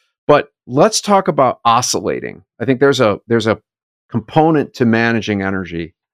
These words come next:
that I think is really, really important. Think of, like, a wave. Wave comes up,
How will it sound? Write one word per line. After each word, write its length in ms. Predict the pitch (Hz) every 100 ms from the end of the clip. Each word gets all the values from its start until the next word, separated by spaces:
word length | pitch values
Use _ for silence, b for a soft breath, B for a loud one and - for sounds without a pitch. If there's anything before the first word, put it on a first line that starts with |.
| _ _ _ _
that 120 | 123
I 100 | 120
think 200 | 117 131
is 160 | 113 95
really, 480 | 101 131 131 131 120
really 340 | 104 107 104
important. 640 | 95 92 104 87 64 - _ _ _ _ _ _ _ _ _
Think 160 | 220 226
of, 120 | 214
like, 180 | 160 143
a 60 | 110
wave. 680 | 104 120 117 90 67 - _ _ _ _ _ _ _ _ _ _ _ _ _
Wave 380 | 123 120 127 110
comes 360 | - 110 101 90
up, 320 | 170 240